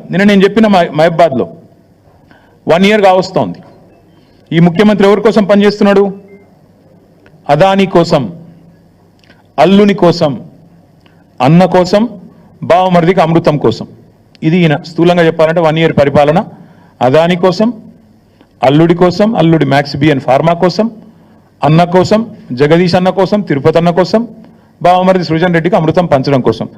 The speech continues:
దానికి తప్ప నువ్వు పీకిందేంది సంవత్సరం? నేను అడుగుతున్నా. నువ్వు శాడిస్ట్, సన్నాసివి నేను అనలేకనా? నాకు నోరు లేదా? నేను ఇంకొక మాట కూడా అడుగుతా ఉన్నా. అదానీని నువ్వేదో పెద్ద గొప్ప పని చేసినట్టు నిన్న నాకైతే ఒక డౌట్ వస్తుంది బాస్, మీరు చెప్పాలా మరి. నేను ఎప్పుడు చెక్ ఇచ్చిండు అదానీని చూసుకున్నా.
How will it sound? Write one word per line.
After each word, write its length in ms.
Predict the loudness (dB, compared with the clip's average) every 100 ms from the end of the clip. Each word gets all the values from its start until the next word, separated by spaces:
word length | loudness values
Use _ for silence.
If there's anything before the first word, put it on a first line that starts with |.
| -4
దానికి 280 | 0 2 0
తప్ప 140 | 0 0
నువ్వు 160 | 0
పీకిందేంది 420 | 0 2 2 0 0
సంవత్సరం? 400 | -2 -2 -2 0
నేను 140 | 0
అడుగుతున్నా. 300 | 0 -2 -8
నువ్వు 760 | -12 -20 -20 -20 _ _ -12
శాడిస్ట్, 640 | -4 0 0 0 0 0 2
సన్నాసివి 460 | 2 2 0 0 0
నేను 140 | 0
అనలేకనా? 360 | 0 0 0 0
నాకు 160 | 0
నోరు 180 | 0 2
లేదా? 220 | 2 0
నేను 600 | -6 -14 -20 -20 _ -2
ఇంకొక 240 | 0 2 2
మాట 200 | 2 2
కూడా 140 | 2
అడుగుతా 260 | 0 0 -2
ఉన్నా. 200 | -4 -10 -16 -20 _ _ _ -4
అదానీని 800 | 0 2 4 4 4 2 0 -4 -14 -20 _ _ 0
నువ్వేదో 180 | 2 2
పెద్ద 240 | 2 2
గొప్ప 140 | 2
పని 220 | 2 2 2
చేసినట్టు 340 | 0 0 0
నిన్న 240 | -2 -4 -8 -18 -20 _ -2
నాకైతే 280 | 0 0 0
ఒక 60 |
డౌట్ 280 | 0 2 0
వస్తుంది 240 | 0 -2
బాస్, 240 | 0 0 0
మీరు 140 | 0
చెప్పాలా 300 | 2 2 0
మరి. 160 | -2 -6 -14 -20 _ _ _ _ _ _ _
నేను 120 | -2 0
ఎప్పుడు 260 | 0 0 0
చెక్ 180 | -2 -4
ఇచ్చిండు 240 | 0 2
అదానీని 400 | 2 2 2 2
చూసుకున్నా. 360 | 0 -2 -8